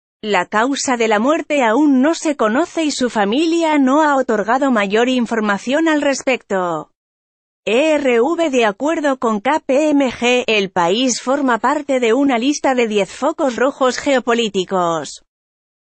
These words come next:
Más allá del rumor especulativo, ¿por qué se cayeron los mercados tan drásticamente?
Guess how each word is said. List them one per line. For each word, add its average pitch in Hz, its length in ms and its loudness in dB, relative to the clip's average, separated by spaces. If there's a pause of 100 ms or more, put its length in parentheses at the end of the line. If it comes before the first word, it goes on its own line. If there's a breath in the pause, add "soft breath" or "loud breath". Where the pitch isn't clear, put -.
Más 208 400 -2
allá 247 320 0
del 233 260 0
rumor 185 400 0
especulativo, 240 1080 -2
¿por 214 200 -2
qué 226 160 0
se 214 220 -2
cayeron 262 540 0
los 226 180 0
mercados 254 640 -2
tan 240 180 0
drásticamente? 214 1000 -4